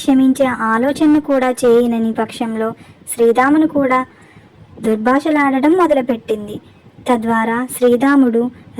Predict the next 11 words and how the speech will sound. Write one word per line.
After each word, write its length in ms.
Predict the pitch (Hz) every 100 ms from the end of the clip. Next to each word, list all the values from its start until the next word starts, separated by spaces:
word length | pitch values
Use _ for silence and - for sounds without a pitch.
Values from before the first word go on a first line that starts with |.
| 214
రాధను 360 | 220 247 285 285
మరుసటి 380 | 247 240 311 311 285
జన్మలో 380 | 269 262 285 330 311
కూడా 220 | 262 240 240 - 247
తన 140 | 247 233
ప్రియమైన 440 | 240 233 262 302 330 302
వారికి 320 | 277 269 254 220
వివాహం 440 | 220 240 277 302 294
చేసుకోలేదు 640 | 285 262 262 262 247 240 302
అని 120 | 381 330
శపించాడు. 600 | 269 247 233 - 208